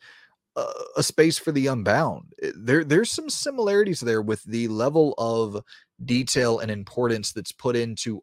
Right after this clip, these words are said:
all of the characters, but even more so in The Forgotten City. Everyone in this world, literally everyone in this world, is important, holding a key piece of information, holding a key piece of lore,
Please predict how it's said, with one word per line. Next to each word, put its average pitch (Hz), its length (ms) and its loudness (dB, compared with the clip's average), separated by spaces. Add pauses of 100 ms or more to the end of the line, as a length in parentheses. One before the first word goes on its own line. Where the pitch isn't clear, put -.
all 104 520 2
of 101 380 0 (120)
the 101 120 -12
characters, 101 420 -2
but 127 160 -6
even 190 320 -2
more 117 240 2
so - 280 -4 (840)
in 143 140 0
The 135 100 2
Forgotten 110 380 4
City. 98 320 -8 (260)
Everyone 170 1160 2
in 151 360 -2
this 151 300 0
world, 131 480 4 (180)
literally 151 800 2
everyone 139 480 4
in 120 80 -2
this 110 180 -4
world, 92 300 -2 (800)
is 156 220 6
important, 107 480 -2
holding 165 480 4
a 151 60 0
key 139 240 -4
piece 123 260 -4
of 107 100 -6
information, 101 640 -8 (320)
holding 175 420 6
a 160 80 2
key 147 220 -2
piece 127 280 -2
of 101 140 -4
lore, - 300 -6